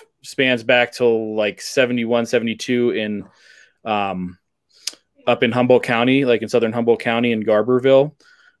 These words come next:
Um, there was a, <clears throat> a store that he was a, a part owner of for, for a bit, um, called, uh, uh, Open Circle. And they, uh, were kind of a health food store, general store.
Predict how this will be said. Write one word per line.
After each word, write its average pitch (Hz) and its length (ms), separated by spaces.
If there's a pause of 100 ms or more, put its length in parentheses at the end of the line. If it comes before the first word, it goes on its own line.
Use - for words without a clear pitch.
(100)
Um, 101 480
there 107 200
was 104 340
a, 101 300 (100)
<clears throat> - 100 (540)
a 90 260
store 143 400
that 123 140
he 123 120
was 117 180
a, 104 180
a 110 80
part 123 280
owner 117 280
of 113 180
for, 113 300
for 113 220
a 101 40
bit, 117 360 (560)
um, 95 500
called, 110 320
uh, 76 260 (640)
uh, - 120 (100)
Open 139 260
Circle. 143 560 (560)
And 120 520 (300)
they, 135 600
uh, 113 420
were 120 120
kind 139 120
of 117 80
a 104 40
health 127 260
food 131 360
store, 127 520
general 120 280
store. 123 640